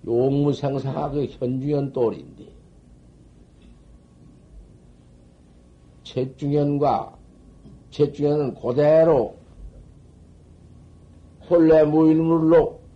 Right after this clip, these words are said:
본래 무일물로 최중현이라고 한다든지, 비유, 비무로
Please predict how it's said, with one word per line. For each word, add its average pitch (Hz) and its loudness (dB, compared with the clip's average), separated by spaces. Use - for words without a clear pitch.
본래 165 6
무일물로 160 2
최중현이라고 156 0
한다든지, 151 0
비유, 180 2
비무로 180 4